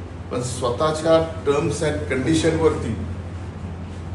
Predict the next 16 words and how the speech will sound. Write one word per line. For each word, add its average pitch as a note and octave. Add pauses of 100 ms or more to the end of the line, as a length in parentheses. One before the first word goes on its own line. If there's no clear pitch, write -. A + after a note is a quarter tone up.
(280)
अशा -
पद्धतीनं F3+
राजकारण D3+
करून D3+
इतक्या D3
पुढे D#3+
येणं C3 (1040)
हे D#3+
अद्भुत D#3 (140)
काम A#2+ (540)
फक्त -
दादाच D#3
करू D3+
शकतात, D3+
हे D3
दादांनी C3+